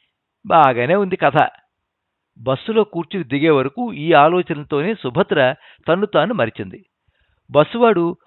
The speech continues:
"హైకోర్టు" అని అరవకపోతే తను దిగేదే కాదు. హోటల్ వెతకడం ఏం కష్టం కాలేదు. గది నంబరు తెలుసుకుని హోటల్ కుర్రాడు చూపించగా గదిలోకి వెళ్ళింది సుభద్ర.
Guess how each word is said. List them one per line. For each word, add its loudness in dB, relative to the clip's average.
"హైకోర్టు" 4
అని -2
అరవకపోతే -6
తను -4
దిగేదే -2
కాదు. 0
హోటల్ 0
వెతకడం -2
ఏం -4
కష్టం -6
కాలేదు. -4
గది -2
నంబరు -2
తెలుసుకుని -8
హోటల్ 0
కుర్రాడు -4
చూపించగా -6
గదిలోకి -2
వెళ్ళింది -6
సుభద్ర. -6